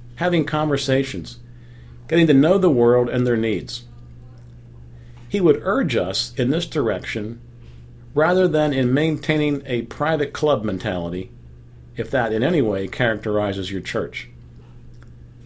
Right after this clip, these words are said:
In Reimagine, and I highly recommend this zany read, Tom pushes, yells, stresses, foot stomps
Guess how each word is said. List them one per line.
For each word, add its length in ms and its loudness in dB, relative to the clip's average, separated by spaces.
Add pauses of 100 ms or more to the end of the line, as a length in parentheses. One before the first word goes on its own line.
(560)
In 240 2
Reimagine, 720 2 (960)
and 120 -2
I 60 0
highly 260 4
recommend 500 2
this 180 4
zany 300 0
read, 340 -2 (800)
Tom 300 0
pushes, 520 2
yells, 440 6
stresses, 720 0 (280)
foot 280 -2
stomps 560 -6